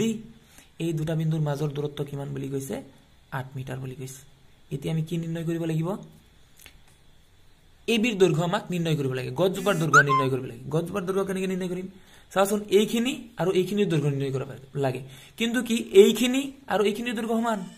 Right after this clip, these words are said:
কিয় সমান? কাৰণ এইখিনি ভাঙিয়ে এনেকুৱা আছিল, এনেকে ভাঙি just এনেকে ভাঙি পৰিছে। ইয়াৰ আগত আমি কি লিখিব পাৰোঁ?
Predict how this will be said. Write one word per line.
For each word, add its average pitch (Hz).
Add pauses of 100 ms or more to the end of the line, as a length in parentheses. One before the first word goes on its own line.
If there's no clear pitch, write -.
কিয় 226
সমান? 220 (280)
কাৰণ 175
এইখিনি 185
ভাঙিয়ে 151 (520)
এনেকুৱা 170
আছিল, 208 (100)
এনেকে 151
ভাঙি 135 (180)
just 135
এনেকে 131 (1080)
ভাঙি 127 (140)
পৰিছে। - (3000)
ইয়াৰ 180
আগত 190
আমি 185
কি 185
লিখিব 170
পাৰোঁ? 156